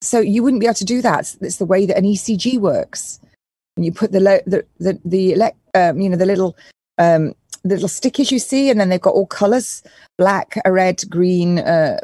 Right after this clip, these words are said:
uh, ride your gre-, ride your <laughs> red, yellow, green, black. It's been a long time since I've done an E C G. And then you do it so far down, across, round the breast, the left breast.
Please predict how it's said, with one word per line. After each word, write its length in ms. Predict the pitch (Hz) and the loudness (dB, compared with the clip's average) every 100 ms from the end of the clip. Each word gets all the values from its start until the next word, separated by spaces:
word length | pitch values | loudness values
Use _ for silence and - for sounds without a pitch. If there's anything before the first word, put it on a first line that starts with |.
| - _ _ _ - - _ _ _ _ - | -10 _ _ _ -12 -12 _ _ _ _ -2
uh, 280 | 165 160 147 | 2 2 0
ride 300 | 160 165 160 | -4 -6 -6
your 100 | 165 | -6
gre-, 200 | 156 - | -6 -4
ride 420 | 165 180 190 175 - | 0 2 0 -2 -6
your 420 | 156 170 175 165 - | -2 2 2 0 -6
<laughs> 100 | - | 0
red, 340 | 214 247 262 | 4 4 4
yellow, 320 | 220 208 202 190 | 2 4 4 4
green, 320 | 180 202 175 | 2 2 4
black. 360 | 180 185 - | 4 4 0
It's 120 | - - | -6 0
been 120 | 175 | 2
a 60 | |
long 200 | 165 170 | 4 4
time 240 | 165 170 151 | 2 0 0
since 220 | - 151 | -2 -4
I've 80 | 151 | 0
done 120 | 160 | 2
an 80 | 156 | 2
E 100 | 156 | 0
C 200 | - 165 | 0 -4
G. 360 | 139 165 196 - _ _ _ _ | 0 0 0 -4 _ _ _ _
And 180 | 165 170 | 0 4
then 240 | 165 160 | 4 2
you 140 | 165 160 | 2 0
do 180 | 156 156 | 2 2
it 380 | - - - - _ _ | 0 -4 -8 -8 _ _
so 260 | - - 185 | -6 0 2
far 260 | 185 190 180 | 2 2 4
down, 400 | 170 165 160 160 | 4 4 4 2
across, 600 | 151 - - 185 175 - | 0 -4 2 2 2 0
round 300 | 170 165 170 | 2 4 2
the 60 | 160 | 2
breast, 540 | - 156 156 - - | 2 2 2 -2 -4
the 100 | 135 | -2
left 260 | 135 160 - | -2 -2 0
breast. 500 | 156 151 - - | 2 2 -4 -8